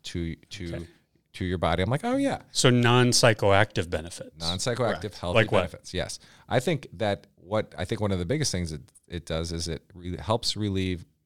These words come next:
Speaker 1: anxiety. I think it naturally
Speaker 2: Well, that's
Speaker 1: helps
Speaker 2: psychoactive.
Speaker 1: relieve, uh, not the way that it does it here, and I'm not sure exactly how it does it, but apparently your,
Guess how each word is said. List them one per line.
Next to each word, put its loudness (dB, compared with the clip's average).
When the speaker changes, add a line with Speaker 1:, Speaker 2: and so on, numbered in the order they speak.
Speaker 1:
anxiety. -8
I -14
think -10
it -12
naturally -2
Speaker 2:
Well, 0
that's 6
Speaker 1:
helps 6
Speaker 2:
psychoactive. -8
Speaker 1:
relieve, -8
uh, -12
not 2
the 2
way 4
that 4
it -6
does 4
it -6
here, 0
and 2
I'm 4
not 0
sure 2
exactly 0
how -2
it 0
does -2
it, -4
but -4
apparently -2
your, -2